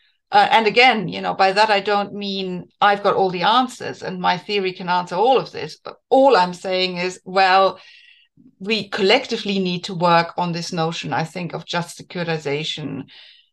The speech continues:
um, and look at, you know, to what extent and what kind of actions are justifiable, and also perhaps actually how can we prevent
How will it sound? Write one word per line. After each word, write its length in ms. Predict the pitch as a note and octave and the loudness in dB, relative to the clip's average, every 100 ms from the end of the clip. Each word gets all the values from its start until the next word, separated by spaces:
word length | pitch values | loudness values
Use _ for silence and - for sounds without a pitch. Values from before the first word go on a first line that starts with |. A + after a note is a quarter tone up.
| _ F3 | _ 4
um, 500 | F3 F3 F3 F3 - - | 6 6 4 -2 -4 -2
and 220 | F#3 E3+ | -2 -2
look 260 | G3 G3+ G3+ | -2 -2 0
at, 320 | F3 F3 - - _ _ - | 0 0 -6 -20 _ _ -14
you 160 | G3 | -10
know, 180 | E3+ F#3 | -6 -6
to 160 | - G3 | -6 -2
what 260 | F3+ G3+ | 2 2
extent 480 | G3 - G#3+ F#3+ F#3 | 0 -4 -2 -2 -2
and 160 | E3+ E3+ | -6 -2
what 220 | G3 G3 | -2 -4
kind 260 | - F#3 | -6 -6
of 80 | F#3 - | -4 -2
actions 520 | F3+ F#3+ - F3 E3+ | -4 -2 -8 -8 -8
are 260 | - F3 E3 | -4 -4 -2
justifiable, 760 | F#3+ - E3+ G#3 A3+ A3 F3 | -4 -4 -6 0 2 0 -2
and 160 | D3+ - | -4 -2
also 340 | A3 G#3+ G3+ | -2 -2 -8
perhaps 420 | - F#3 F3+ - | -8 -6 -6 -4
actually 480 | D#3+ F#3 - F#3 F3+ | -8 -8 -8 -6 -4
how 200 | F#3 F3+ | -4 -6
can 180 | - F#3+ | -6 -10
we 120 | F3+ | -10
prevent 640 | - F3+ E3 G#3+ F#3 - | -8 -4 0 0 -2 -10